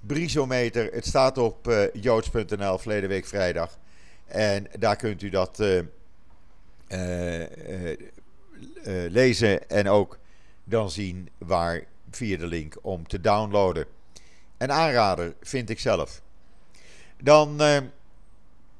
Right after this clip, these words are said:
eh, wil Israël, ja, hier maakt men niet zo'n drukte over die hele klimaattoestand. Eh, je hoort geen schreeuwers.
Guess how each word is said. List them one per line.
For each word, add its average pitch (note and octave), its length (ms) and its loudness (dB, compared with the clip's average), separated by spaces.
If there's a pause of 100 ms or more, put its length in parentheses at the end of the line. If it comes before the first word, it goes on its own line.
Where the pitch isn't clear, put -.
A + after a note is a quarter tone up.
(800)
eh, C3+ 380 2
wil D#3 180 0
Israël, B2+ 640 6
ja, C#3+ 180 6
hier C#3+ 220 0
maakt D3 220 4
men C3+ 120 -4
niet C3+ 160 -8
zo'n A#2+ 220 -2
drukte C3+ 360 -2
over A#2 280 0
die A2 140 -2
hele A2+ 220 2
klimaattoestand. G#2 1040 -4
Eh, G#2 220 -6
je G2+ 80 -4
hoort G#2+ 240 -2
geen G2 160 -4
schreeuwers. G2 680 -4